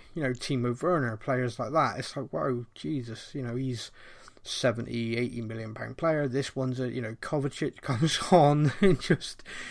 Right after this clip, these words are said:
it, it just, there is a different level to them, to us, I think.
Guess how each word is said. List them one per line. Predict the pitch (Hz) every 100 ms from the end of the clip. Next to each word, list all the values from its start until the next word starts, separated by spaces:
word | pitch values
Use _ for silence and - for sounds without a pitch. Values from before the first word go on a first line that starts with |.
| - -
it, | 160 -
it | 175 180
just, | 180 160 - -
there | 135 160 165
is | 165 156 135 - - 143
a |
different | 135 160 - 143 127
level | 143 117 107 -
to | - 113
them, | 110 104
to | - -
us, | 90 - - -
I | 123
think. | 110 104 - - -